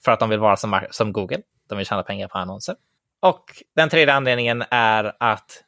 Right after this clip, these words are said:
de vill att folk använder sig av Microsoft Edge. För att nu har de satsat på detta och de vill ha lite heder. Och det är någon chef som har sagt att i slutet av det här året så ska ni nå den här siffran. Och sen så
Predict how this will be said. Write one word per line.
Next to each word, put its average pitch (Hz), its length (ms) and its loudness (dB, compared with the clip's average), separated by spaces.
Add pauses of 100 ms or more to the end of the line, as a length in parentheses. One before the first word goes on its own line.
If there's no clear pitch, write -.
(180)
de 127 200 2
vill 110 120 2
att 104 100 -2
folk 110 240 -4
använder 104 380 -6
sig 104 180 -2
av 101 360 -2
Microsoft 107 420 -4
Edge. 107 240 -2 (580)
För 175 160 4
att 160 100 -2
nu 160 80 -2
har 151 100 4
de 143 60 2
satsat - 360 -2
på 123 80 2
detta 104 340 0
och - 400 -4
de 117 100 -2
vill 107 100 -2
ha 107 120 2
lite 104 180 -4
heder. 101 540 -2
Och - 380 -2
det 139 100 4
är 127 40 0
någon 113 160 -2
chef 104 260 -2
som 110 120 -10
har 107 60 -4
sagt - 260 -4
att 110 160 -2 (400)
i 131 80 0
slutet 117 300 -4
av 113 120 4
det 117 60 4
här 113 160 2
året 101 280 -4
så 113 80 -8
ska 110 160 0
ni 104 100 -6
nå 98 200 -4
den 98 120 -8
här 95 440 -2
siffran. 92 460 -8
Och 110 120 -12
sen 104 120 -12
så 101 280 -6